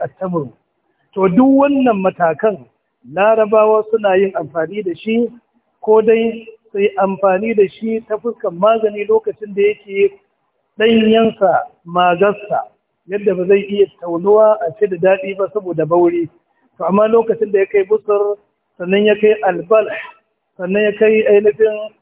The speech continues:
arrutab, to duk wannan ainihin suna cin sa.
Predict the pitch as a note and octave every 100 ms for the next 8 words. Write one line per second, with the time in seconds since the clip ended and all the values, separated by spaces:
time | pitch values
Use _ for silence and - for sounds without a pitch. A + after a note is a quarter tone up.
0 | _ G3 F#3 A#3 A#3 D#3+ - - _ F3
1 | G#3 A3+ G#3 F#3 F#3 F#3 F#3+ - F#3+ D#3+
2 | - D#3 - A#2